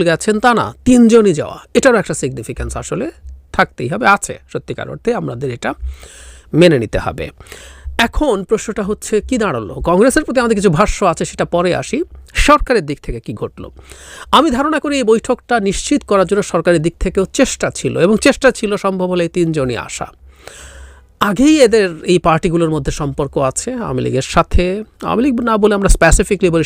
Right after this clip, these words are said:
শেখ পরিবারের সাথে, গান্ধী পরিবারের, সেই ইন্দিরা গান্ধীর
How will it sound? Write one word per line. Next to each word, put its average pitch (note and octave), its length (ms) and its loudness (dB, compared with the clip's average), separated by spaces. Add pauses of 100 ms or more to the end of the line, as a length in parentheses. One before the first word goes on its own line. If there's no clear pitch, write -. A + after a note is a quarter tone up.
শেখ A3 120 4 (140)
পরিবারের B2+ 480 -4
সাথে, F3+ 220 -8 (240)
গান্ধী A#2+ 300 -6 (100)
পরিবারের, A2 440 -4 (560)
সেই A#3+ 220 6 (360)
ইন্দিরা D3 320 -2
গান্ধীর C3 360 -4